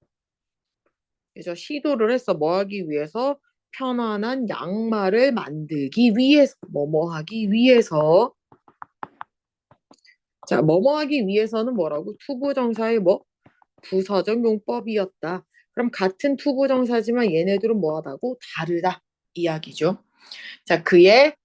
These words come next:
나이 많은 할아버지를 마-, 하-, 나이 든,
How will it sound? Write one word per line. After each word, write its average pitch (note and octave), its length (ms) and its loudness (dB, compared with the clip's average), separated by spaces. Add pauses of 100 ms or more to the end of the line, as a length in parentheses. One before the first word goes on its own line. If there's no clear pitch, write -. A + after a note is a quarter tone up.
(120)
나이 D#3 320 0
많은 F3 300 0
할아버지를 A3+ 1000 2
마-, D3 220 -6 (220)
하-, F#3 240 -8
나이 C#3 400 -6
든, E3+ 360 4